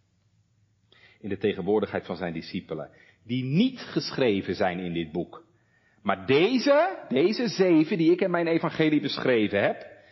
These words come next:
deze zijn geschreven opdat gij gelooft.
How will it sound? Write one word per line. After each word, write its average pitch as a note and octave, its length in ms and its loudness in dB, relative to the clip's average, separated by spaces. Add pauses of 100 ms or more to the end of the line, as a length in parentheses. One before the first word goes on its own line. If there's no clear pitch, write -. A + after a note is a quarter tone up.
(240)
deze D3 520 2
zijn C#3 220 -6
geschreven G2 840 -2 (400)
opdat F#2 480 -4
gij G2 560 -4 (400)
gelooft. - 840 -2